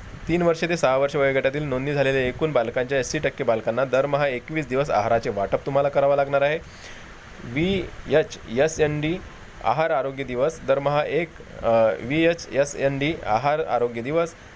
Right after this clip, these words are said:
कार्यक्रमाचे आयोजन करणे व त्याची पोषण ट्रॅकरवर नोंद करणे हे तुम्हाला आवश्यक राहणार आहे. त्याचबरोबर अति कुपोषित, अति तीव्र कुपोषित, मध्यम कुपोषित, अंगणवाडीतील सॅम व मॅम बालकांचे प्रमाण मागील महिन्याच्या तुलनेत कमी झालेले असणे,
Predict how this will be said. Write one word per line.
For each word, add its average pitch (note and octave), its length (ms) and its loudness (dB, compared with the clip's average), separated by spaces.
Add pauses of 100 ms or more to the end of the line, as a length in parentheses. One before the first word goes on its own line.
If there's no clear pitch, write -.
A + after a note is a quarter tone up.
(140)
कार्यक्रमाचे C#3 520 2
आयोजन A#2+ 300 2
करणे C#3+ 260 2
व D#3 100 4
त्याची C#3+ 300 0
पोषण C3+ 320 -2
ट्रॅकरवर C#3 500 2
नोंद B2+ 300 0
करणे C#3+ 300 0
हे C3 100 -2
तुम्हाला B2 420 2
आवश्यक A2 360 2
राहणार A#2+ 300 4
आहे. C3+ 260 2 (380)
त्याचबरोबर C3+ 480 2
अति B2+ 260 2
कुपोषित, D#3 580 -2 (420)
अति B2+ 220 0
तीव्र E3+ 240 0
कुपोषित, C#3 560 0
मध्यम A#2 460 0 (100)
कुपोषित, A#2+ 380 -4 (540)
अंगणवाडीतील D#3+ 920 2
सॅम D#3 500 2 (240)
व B2 100 2
मॅम C#3+ 340 2 (240)
बालकांचे C3+ 580 0
प्रमाण B2 380 0
मागील A2+ 600 0
महिन्याच्या A#2+ 500 0
तुलनेत C3 380 -2 (140)
कमी C3+ 220 2
झालेले C#3 320 2
असणे, B2+ 300 -2